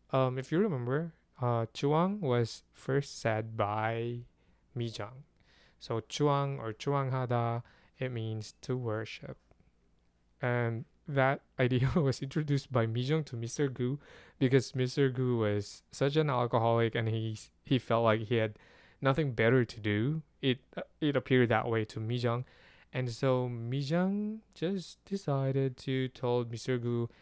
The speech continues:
"Hey, if you have nothing better to do, then I can give you something that you can do." And what is that? 주황. 나를 주황해. <laughs> To worship me. Mm,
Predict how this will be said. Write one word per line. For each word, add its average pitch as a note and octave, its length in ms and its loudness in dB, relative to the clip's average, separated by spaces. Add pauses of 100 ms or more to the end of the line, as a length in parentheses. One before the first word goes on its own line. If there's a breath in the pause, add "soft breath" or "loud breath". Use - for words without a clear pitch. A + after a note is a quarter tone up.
(140 soft breath)
"Hey, E3+ 360 -6
if - 140 -8
you A#2+ 80 0
have A2+ 260 -2
nothing A2+ 320 -6
better G#2+ 240 -4
to B2+ 160 -4
do, C3 420 -4
then B2 400 0
I A#2 120 -4
can C#3 240 -4
give A#2 200 -4
you C3+ 120 -6
something C#3+ 1040 -6
that B2+ 140 -4
you B2+ 100 -6
can D#3 160 -4
do." G3+ 280 0 (640 soft breath)
And C3 160 0
what C3 120 -2
is C3 100 -2
that? F3 240 -4 (380)
주황. G#3+ 340 -2 (420 soft breath)
나를 C3+ 220 0
주황해. D3 480 -2 (680 soft breath)
<laughs> C3+ 380 -2 (1080 loud breath)
To C#3+ 180 0
worship B2 560 0
me. G2+ 300 0 (2000)
Mm, D3+ 320 -8